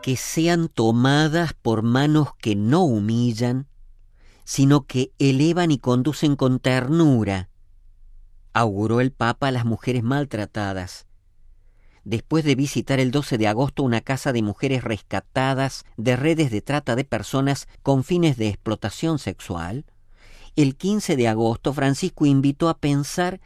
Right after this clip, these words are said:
en tantas situaciones dolorosas actuales, en particular aquellas de las mujeres oprimidas por el peso de la vida y del drama de la violencia. Las mujeres esclavas de la prepotencia de los poderosos,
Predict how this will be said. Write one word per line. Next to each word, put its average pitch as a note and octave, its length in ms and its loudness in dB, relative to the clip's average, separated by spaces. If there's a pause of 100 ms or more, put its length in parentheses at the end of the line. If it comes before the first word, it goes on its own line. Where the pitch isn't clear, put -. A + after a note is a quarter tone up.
(520)
en F3 160 -2
tantas D3+ 400 -2
situaciones C3 560 -2
dolorosas D#3+ 640 2
actuales, C#3 580 -2 (460)
en G2+ 100 -4
particular D3+ 540 -2
aquellas D#3+ 500 0
de C3+ 80 0
las A#2 140 -2
mujeres C3+ 420 -4
oprimidas C#3 500 0
por B2 200 -4
el B2 80 -2
peso C#3+ 340 -4
de B2 100 -2
la A2 120 -2
vida C3 460 -2 (260)
y B2+ 100 -2
del A#2 280 0
drama D3+ 360 0
de C#3 160 2
la D3+ 140 0
violencia. C3+ 640 -2 (800)
Las C3+ 160 2
mujeres D#3 400 2
esclavas D3+ 480 2
de C#3+ 80 0
la B2+ 100 0
prepotencia C#3+ 720 -2
de C#3+ 100 2
los B2 140 0
poderosos, D#3+ 800 2